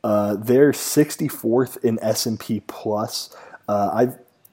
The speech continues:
become somewhat familiar with them through my living in upstate New York. Uh, Tyree Jackson, their quarterback, is,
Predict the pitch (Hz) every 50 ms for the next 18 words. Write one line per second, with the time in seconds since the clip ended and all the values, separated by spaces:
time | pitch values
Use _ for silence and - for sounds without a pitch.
0 | 160 120 - 139 135 - 139 135 131 127 123 - _ - - - - - 127 117
1 | 123 127 123 123 117 - - - 123 113 113 110 107 113 113 123 131 139 139 139
2 | 143 139 - - 151 143 139 139 143 143 135 - - 127 117 110 110 107 107 110
3 | 107 107 107 107 107 117 113 110 110 117 113 110 110 110 113 113 _ _ _ _
4 | _ _ - _ _ _ - 113 110 107 104 104 104 - - 107 - - - -
5 | 117 107 98 101 104 101 95 95 98 104 117 120 - - - - - 110 98 95
6 | 95 98 - - - 139 156 202 240 240 196 151 - 135 120 120 117 113 - -
7 | 127 110 104 101 95 107 101 - - - - 110 110 107 101 98 95 92 87 -
8 | - - - - - - _ _ _ _ _ _ _ - - - - - - 113
9 | 110 110 107 107 101 98 -